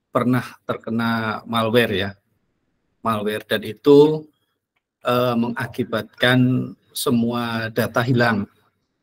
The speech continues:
Ya. Dari situ kita mencoba untuk mengambil ya, menganalisa apakah ada O S lain selain yang kita gunakan saat itu yang cukup aman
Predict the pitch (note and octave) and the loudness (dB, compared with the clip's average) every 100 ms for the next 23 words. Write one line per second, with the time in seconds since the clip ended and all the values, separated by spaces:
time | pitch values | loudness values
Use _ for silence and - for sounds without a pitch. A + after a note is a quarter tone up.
0 | _ _ _ - G2+ G2 _ _ _ _ | _ _ _ -12 -12 -12 _ _ _ _
1 | _ _ _ _ - A#2 C3 C3+ C3+ D#3+ | _ _ _ _ -2 2 4 6 4 2
2 | D3+ F#3 F3+ D#3 - D#3+ E3 E3 E3 - | -4 -4 -2 -6 -2 2 2 0 -8 -8
3 | C3+ C3 C#3+ A#2+ - A#2+ A#2 A#2 B2+ - | -8 -4 -4 -2 -2 -2 -2 -4 -4 -6
4 | _ _ - C3 B2+ B2 A#2+ A#2 C#3 B2 | _ _ -4 0 2 0 -2 2 2 2
5 | G#2+ A2+ A2+ A2+ A2+ A2+ A#2 A2 G#2 G#2 | -2 -6 -8 -6 -6 -8 -8 -8 -8 -8
6 | - B2 C3+ C#3 - _ _ _ _ _ | -4 -2 -2 -4 -10 _ _ _ _ _
7 | _ _ - B2 B2+ - B2 A#2 A#2+ A#2 | _ _ -12 -4 -2 0 0 -2 -4 -2
8 | A2+ A2+ A2+ A#2+ - C3 A2+ B2 C#3 A2+ | -2 -2 -4 -4 -2 0 0 0 -2 -2
9 | G#2+ A2 A2 G#2 G2+ G#2 G#2+ - G#2 G#2 | 0 0 0 -2 -4 -4 -8 -6 -6 -4
10 | G#2+ - - G#2 F#2+ - A2 A2 C3+ _ | -6 -4 -6 -8 -14 -10 -8 -6 -6 _
11 | _ _ _ _ C3 C3 C3 C#3 _ _ | _ _ _ _ 4 4 4 -2 _ _
12 | _ _ _ _ _ - - - - D3+ | _ _ _ _ _ -2 2 0 0 2
13 | D3+ A2 G2 | 4 2 -2